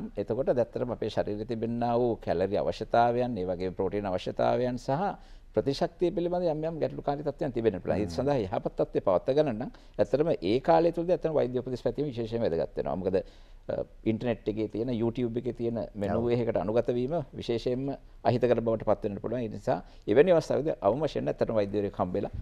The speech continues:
Speaker 1: අහලා බලන්න මේ දේ කළ යුතුද නැද්ද කියන කාරණා.
Speaker 2: හොඳයි. ඉතාමත්ම පැහැදිලිව අද දවසේ අපි කතා බහ කරා. ඔබේ ශරීරයේ තියෙන බර අඩු කරගන්න ඔබ විවිධ උපක්‍රම භාවිතා කරනවා.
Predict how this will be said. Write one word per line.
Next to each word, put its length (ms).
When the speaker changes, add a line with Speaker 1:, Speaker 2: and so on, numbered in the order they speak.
Speaker 1:
අහලා 280
බලන්න 280
මේ 120
දේ 140
කළ 200
යුතුද 300
නැද්ද 260
කියන 200
කාරණා. 360
Speaker 2:
හොඳයි. 220
ඉතාමත්ම 720
පැහැදිලිව 440
අද 100
දවසේ 300
අපි 120
කතා 260
බහ 220
කරා. 240
ඔබේ 240
ශරීරයේ 520
තියෙන 220
බර 220
අඩු 200
කරගන්න 400
ඔබ 100
විවිධ 300
උපක්‍රම 360
භාවිතා 380
කරනවා. 300